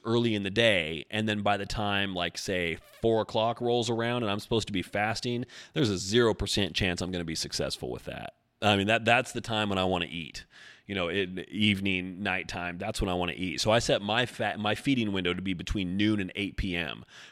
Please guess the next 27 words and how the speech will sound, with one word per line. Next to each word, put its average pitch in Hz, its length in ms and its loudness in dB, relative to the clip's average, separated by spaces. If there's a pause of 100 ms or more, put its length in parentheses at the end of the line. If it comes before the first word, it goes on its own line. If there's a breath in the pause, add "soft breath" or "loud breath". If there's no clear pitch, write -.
'cause 98 160 -4
those 110 180 4
are 107 60 2
when 101 100 4
I 90 80 4
can 107 100 -4
have 98 140 0
some 90 140 -8
big 98 240 0
meals. 127 480 0
You 107 60 0
know, 95 120 0
it's - 300 -2
late 110 240 4
at 90 80 -2
night. 107 320 0
That's 95 240 -8
relaxation 104 760 -2
time 101 220 -2
at - 80 -6
home 104 420 0
with 90 160 -6
the 82 60 -12
wife 104 400 -4
on 90 80 -10
the 90 80 -12
couch. 120 420 0